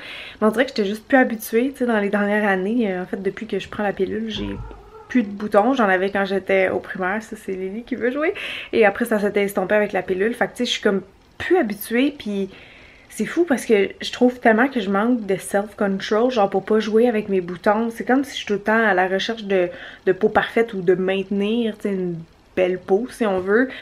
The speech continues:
Comme si c'était quasiment une défaite pour moi en tant que youtubeuse beauté. Puis je sais que c'est con, là, genre, <laughs> tout le monde ou presque est atteint par ça, le masque-nez, puis genre, je teste plein de produits, puis tu sais, j'essaie de faire attention, mais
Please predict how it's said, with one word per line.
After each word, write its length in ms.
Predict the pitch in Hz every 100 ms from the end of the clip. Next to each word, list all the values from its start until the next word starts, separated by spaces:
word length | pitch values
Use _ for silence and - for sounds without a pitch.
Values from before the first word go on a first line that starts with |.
| -
Comme 180 | 262 359
si 160 | -
c'était 300 | - - 190
quasiment 320 | 180 196 220 311
une 160 | 220
défaite 520 | 160 196 - 220 247
pour 220 | - 208 190
moi 200 | 202 254
en 120 | 247
tant 140 | 214
que 60 | 208
youtubeuse 420 | - 190 208 190
beauté. 300 | 202 202 277
Puis 80 | 240
je 80 | 196
sais 160 | 262
que 60 | -
c'est 200 | 208 196
con, 300 | - 233 320
là, 180 | 311 320
genre, 240 | 233 208 - - _ -
<laughs> 420 | - - - -
tout 100 | 285
le 60 | 240
monde 240 | 247 269
ou 40 |
presque 380 | 262 - 269 -
est 140 | 226 220
atteint 240 | 208 233
par 220 | 233 185
ça, 180 | - 226
le 140 | 262
masque-nez, 640 | 214 190 196 - 214 247 240
puis 140 | 202
genre, 240 | 175 170
je 80 | 180
teste 220 | - 190
plein 120 | - 214
de 80 |
produits, 600 | 233 220 202 196 220 214
puis 300 | 208 175 160 -
tu 80 | 196
sais, 40 |
j'essaie 240 | 190 202
de 80 | 214
faire 120 | 208
attention, 340 | 196 190 208 247
mais 160 | 202